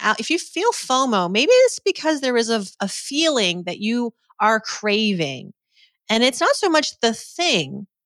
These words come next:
that everyone else is doing. It's not the shiny object. It's not the trip to Greece. It's not the, for me, it was, you know, "I should really start an online course program in my business because everybody's doing this. And if I'm not doing it, like,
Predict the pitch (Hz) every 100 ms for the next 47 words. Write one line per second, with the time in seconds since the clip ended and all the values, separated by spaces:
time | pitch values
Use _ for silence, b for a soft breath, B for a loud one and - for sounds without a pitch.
0 | _ 170 196 185 175 165 156 139 143 143
1 | 139 127 123 131 185 240 269 277 - 233
2 | 226 214 208 202 214 170 - 190 233 -
3 | - 214 180 180 180 190 156 - 180 190
4 | 202 202 208 190 214 226 170 165 165 165
5 | 151 147 202 - 170 175 175 160 160 151
6 | 170 170 156 147 - 196 196 - 127 131
7 | 123 143 151 139 139 175 165 - - -
8 | 117 147 247 320 349 330 285 240 190 170
9 | 139 117 - - - _ b b - 226
10 | 254 160 - 135 143 147 143 139